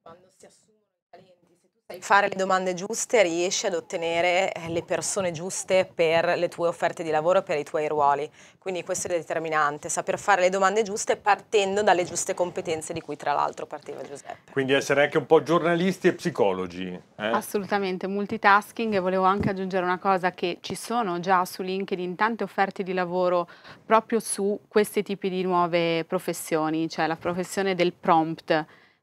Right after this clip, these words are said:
Speaker 3: prompt designer, cioè che va a dire all'intelligenza artificiale che cosa fare, che dà indicazioni, quindi ci sono anche delle opportunità di, di lavoro reali che sono già in essere e a cui ci si può candidare, ecco.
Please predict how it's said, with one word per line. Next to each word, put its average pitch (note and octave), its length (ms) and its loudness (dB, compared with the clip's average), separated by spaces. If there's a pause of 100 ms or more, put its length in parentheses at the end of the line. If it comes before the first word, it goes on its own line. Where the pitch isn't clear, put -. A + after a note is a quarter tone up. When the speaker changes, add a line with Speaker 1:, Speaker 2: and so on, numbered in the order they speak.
(160)
Speaker 3:
prompt F3+ 320 4
designer, E3 640 2
cioè E3 220 -4
che G3+ 160 -2
va F#3 360 8
a F3+ 140 2
dire F3+ 200 2
all'intelligenza F3 640 -2
artificiale F#3 520 0
che F3+ 140 -4
cosa F3 240 -2
fare, E3 260 0
che F3 140 -6
dà F3+ 120 4
indicazioni, F3 760 -4
quindi F3 380 -4
ci - 120 -12
sono F3+ 220 -4
anche E3+ 300 0
delle E3 100 0
opportunità E3 560 -4
di, D#3 180 -4 (160)
di F3 140 -4
lavoro E3 380 2
reali E3+ 580 6 (320)
che E3+ 140 -4
sono E3+ 260 -2
già F3 220 4
in E3+ 120 2
essere E3+ 600 0
e D3 600 -8 (360)
a E3 120 4
cui F3+ 160 -4
ci - 120 -8
si - 100 -14
può - 140 -8
candidare, D3+ 580 0
ecco. - 300 -10